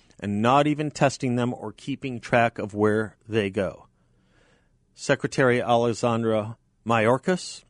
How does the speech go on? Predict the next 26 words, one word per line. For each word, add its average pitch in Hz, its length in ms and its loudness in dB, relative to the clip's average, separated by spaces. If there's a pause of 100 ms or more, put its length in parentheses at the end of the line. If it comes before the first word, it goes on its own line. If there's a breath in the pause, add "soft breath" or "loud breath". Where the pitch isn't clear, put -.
(160)
Alejandro 110 520 0
Mayorkas 113 640 -2
of 98 140 -6
D 117 180 -2
H 120 200 -2
S 147 300 -4 (280 soft breath)
has - 200 -6
testified - 720 -8
to - 120 -16
that. - 260 -20 (1300 soft breath)
These 139 360 -6
immigrants, 123 640 -6
illegal 110 340 -4
immigrants, 127 540 -6
are 120 140 -2
put - 200 -2
on 101 180 2
buses 175 640 -6 (300)
and 202 180 -4
planes 139 640 -2
and 131 160 -6
covertly 127 720 -2
shipped - 480 -4
around 110 300 -2
the 180 80 -6
country 147 480 -4